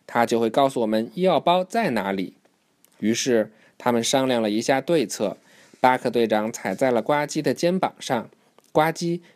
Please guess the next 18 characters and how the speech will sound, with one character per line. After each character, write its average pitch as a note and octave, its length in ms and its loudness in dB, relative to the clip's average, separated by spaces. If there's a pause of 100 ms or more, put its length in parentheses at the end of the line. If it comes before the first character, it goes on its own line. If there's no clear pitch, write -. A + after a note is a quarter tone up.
又 C3+ 120 4
站 C#3 260 2
在 C3 120 2
了 A#2 120 0
皮 C3 260 -6
医 G#3+ 120 2
生 E3 180 0
的 A#2+ 120 0
肩 A2 240 0
膀 G#2 200 0
上， A2 280 -4 (340)
假 C3 240 2
海 C#3 180 -4
象 A#2+ 320 0
从 C#3+ 220 -4
体 B2 260 -2
型 C#3 240 0
上 D3+ 320 0